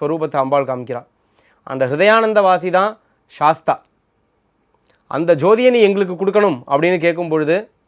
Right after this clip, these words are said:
"தக்க சமயத்துல தக்க காலம் வரும்போது இந்த ஜோதி உங்க மூலமா இந்த லோகத்துக்கு ஆவிர்பவிக்கும்" அப்படின்னு அம்பாள் அவளுக்கு அனுகிரகம் பண்றா.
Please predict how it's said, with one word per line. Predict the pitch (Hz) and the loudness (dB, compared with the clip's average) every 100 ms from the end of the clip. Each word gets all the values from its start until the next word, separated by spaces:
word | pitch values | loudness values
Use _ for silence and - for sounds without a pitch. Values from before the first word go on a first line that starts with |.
| _ _ _ _ _ - | _ _ _ _ _ -6
"தக்க | 139 - 254 | -6 0 0
சமயத்துல | 190 190 196 196 214 | 2 0 0 2 2
தக்க | 180 - | 0 0
காலம் | 180 185 208 | 4 6 6
வரும்போது | 185 175 175 180 | 2 0 0 0
இந்த | 214 175 | 0 -2
ஜோதி | 147 180 185 | 0 2 2
உங்க | 190 170 190 | 2 0 0
மூலமா | 202 208 220 | 0 0 0
இந்த | 180 | 2
லோகத்துக்கு | 180 190 185 160 | 2 2 4 6
ஆவிர்பவிக்கும்" | 175 175 160 151 151 | 6 4 0 0 -2
அப்படின்னு | 139 139 143 | -2 0 -2
அம்பாள் | 143 135 147 127 - _ _ _ _ | -2 2 2 2 -4 _ _ _ _
அவளுக்கு | 143 143 135 | 0 2 2
அனுகிரகம் | 135 143 135 123 | -2 -4 -6 -8
பண்றா. | 113 | -12